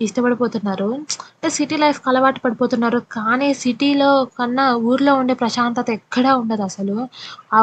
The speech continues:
ఊర్లో ఉండే పొలాలు కానీ ఆవులు ఇవన్నీ అసలు చాలా బాగుంటాయి. నాకైతే అస్సలు సిటీ లైఫ్ కన్నా ఎంతో బెటర్ అసలు పల్లెటూరు. నాకైతే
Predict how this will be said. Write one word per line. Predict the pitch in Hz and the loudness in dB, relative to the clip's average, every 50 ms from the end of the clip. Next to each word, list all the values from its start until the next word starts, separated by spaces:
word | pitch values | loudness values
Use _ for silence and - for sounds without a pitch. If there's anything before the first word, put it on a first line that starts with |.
| 226 233 | 6 4
ఊర్లో | 233 233 247 254 247 233 | 2 2 2 2 2 2
ఉండే | 233 240 247 233 220 202 _ _ _ _ - - _ - | 0 0 -2 -2 -2 -4 _ _ _ _ -20 -20 _ -4
పొలాలు | - 226 233 226 226 247 247 233 220 226 | 0 2 2 4 4 4 4 4 2 0
కానీ | 220 214 214 226 226 226 226 233 - _ _ _ _ _ _ _ _ - 233 220 - 208 208 208 | -2 0 0 0 0 0 0 -2 -6 _ _ _ _ _ _ _ _ -6 -4 -4 -2 0 2 4
ఆవులు | 220 226 220 220 226 220 226 233 240 233 | 4 4 4 2 0 0 2 2 2 2
ఇవన్నీ | 214 214 214 220 233 247 277 277 254 | 0 0 -2 -2 -2 0 0 0 0
అసలు | - 269 247 247 226 - - | 0 0 0 0 0 -2 -6
చాలా | 220 196 - 247 269 294 311 311 311 294 262 220 | -6 -2 2 4 6 8 8 8 6 6 4 2
బాగుంటాయి. | 226 226 226 240 254 254 247 226 233 214 214 233 226 220 | 0 2 2 2 0 0 -2 -2 -2 0 0 0 0 -2
నాకైతే | 202 208 226 240 247 254 262 254 247 247 - 269 262 247 | -2 -2 -2 -4 -2 -2 -2 -4 -4 -2 -2 -4 -4 -4
అస్సలు | - - - - 240 220 220 - _ - _ _ _ _ - - - | -6 -8 -6 -6 -4 -4 -4 -8 _ -20 _ _ _ _ -16 -12 -6
సిటీ | - 247 254 277 285 269 | -4 -2 0 2 2 4
లైఫ్ | 269 254 240 - - - | 2 2 2 -2 -4 -6
కన్నా | 247 233 233 240 247 240 226 | -4 -4 -2 -2 -2 -2 -2
ఎంతో | 214 220 214 - - 262 254 262 269 269 277 277 277 277 277 | -2 -2 -4 -4 -2 0 2 2 2 4 4 4 4 2 2
బెటర్ | 233 220 220 - 254 254 254 220 | 0 -2 0 0 0 2 2 0
అసలు | - 208 202 208 226 262 302 320 _ _ - - _ _ _ - | -2 -2 -2 -2 -2 -2 -4 -6 _ _ -20 -20 _ _ _ -4
పల్లెటూరు. | 233 226 233 233 226 240 233 214 214 196 214 269 294 - _ _ _ _ - _ - 208 | 0 0 0 0 2 0 0 0 0 -2 -4 -6 -10 -12 _ _ _ _ -20 _ -4 -2
నాకైతే | 208 233 226 262 247 240 277 | -2 0 0 0 -2 0 0